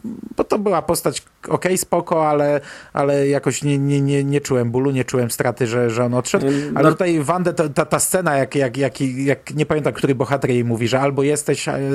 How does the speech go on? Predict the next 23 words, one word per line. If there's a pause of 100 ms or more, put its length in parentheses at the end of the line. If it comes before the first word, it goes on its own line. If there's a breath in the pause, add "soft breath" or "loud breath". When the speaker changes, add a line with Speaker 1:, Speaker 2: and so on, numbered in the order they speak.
(420)
Speaker 1:
bohaterem,
albo
nie, (360 loud breath)
że
możesz
wyjść
i
walczyć,
a
możesz
tutaj
siedzieć
i,
i
Speaker 2:
No
Speaker 1:
zostać.
Speaker 2:
chyba
Speaker 1:
Jak
Speaker 2:
Hawkeye
Speaker 1:
ona
Speaker 2:
to
Speaker 1:
wy-,
Speaker 2:
powiedział,